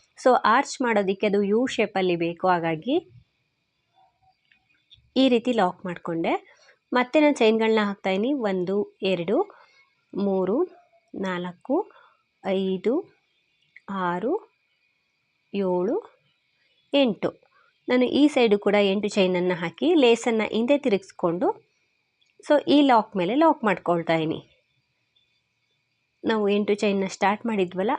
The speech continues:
ಅಲ್ಲಿ ಲಾಕ್ ಮಾಡ್ತಾ ಇದೀನಿ. ಲಾಕ್ ಆದ್ಮೇಲೆ ಪಕ್ಕದಲ್ಲಿ ಟೂ ಚೈನ್ ಇದೆ ಅಲ್ವಾ, so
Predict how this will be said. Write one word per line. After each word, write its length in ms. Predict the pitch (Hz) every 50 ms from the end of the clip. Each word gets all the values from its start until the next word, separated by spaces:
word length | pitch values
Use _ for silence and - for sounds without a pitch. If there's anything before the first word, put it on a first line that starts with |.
| - -
ಅಲ್ಲಿ 220 | 233 208 208 220
ಲಾಕ್ 340 | 220 202 185 185 185 - -
ಮಾಡ್ತಾ 300 | 190 180 170 - - 175
ಇದೀನಿ. 340 | 170 165 165 185 233 330 381 - - _ _ _ _ _ _ _ - _ _ _ _ _ _ _ _ - - - - _ _ _ _ _ _ _ _ - - - _ _ _ _ _ _ -
ಲಾಕ್ 320 | 208 220 202 196 196 - 202
ಆದ್ಮೇಲೆ 480 | 190 185 - - 180 170 165 170 226 339 440 - - - - - - - - - - - - - - - - - - _ _ _ _ _ _ _ _ - - - - - _ _ _ _ _ _ - - - _ -
ಪಕ್ಕದಲ್ಲಿ 520 | 262 254 - - 311 269 285 269 254 254
ಟೂ 180 | 233 - 240 233
ಚೈನ್ 320 | 226 - 233 214 196 190
ಇದೆ 200 | 180 175 - 180
ಅಲ್ವಾ, 260 | 175 175 208 262 269 226
so 240 | 214 - 247 240